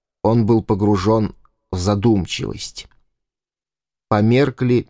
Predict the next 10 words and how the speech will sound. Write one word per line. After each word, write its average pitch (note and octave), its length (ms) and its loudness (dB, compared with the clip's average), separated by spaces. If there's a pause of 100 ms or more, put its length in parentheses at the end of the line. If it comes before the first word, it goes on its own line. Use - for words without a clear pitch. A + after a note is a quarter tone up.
последние G#2+ 760 0
лучи G2+ 380 -2
заката. F2 680 -6 (1120)
Они E3 280 2
угасли F#3 520 0
как D#3+ 200 -4
раз F3+ 200 -2
в - 80 -18
ту F#3+ 160 0
минуту, F3 640 0